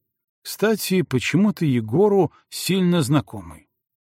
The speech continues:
Спрыгнув, мужичага с довольным прищуром полюбовался своей работой, после чего перевел взгляд на Вожникова и, неожиданно подмигнув, молвил: «Купи, паря, веник».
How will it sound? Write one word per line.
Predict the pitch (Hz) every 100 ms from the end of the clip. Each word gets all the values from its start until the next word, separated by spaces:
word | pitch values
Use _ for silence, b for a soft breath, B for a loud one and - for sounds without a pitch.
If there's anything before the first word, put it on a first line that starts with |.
| _ _ _ _ _ _ _ _ _ _ _
Спрыгнув, | - - 113 185 233 226 220 143 - -
мужичага | 139 117 120 - 226 196 190
с | 117
довольным | 113 107 185 196 156
прищуром | - 113 - 208 196 185 - b b b
полюбовался | 156 156 139 131 180 180 151
своей | - 147 131
работой, | 120 110 214 - 185 135 b b -
после | 214 196 - 160
чего | - - 113 104 208
перевел | 165 143 120 117 196
взгляд | 135 92 156 175 -
на | 107
Вожникова | 120 202 185 196 185 185 165 - _ _ -
и, | 208 240 247 185 _
неожиданно | 131 139 120 147 185 165 143
подмигнув, | 135 113 110 104 135 226 165 - -
молвил: | 131 131 113 131 117 - _ _ _ _ _ _ _ _
«Купи, | - 214 147 262 254
паря, | - 202 180 147
веник». | 139 156 107 101 - -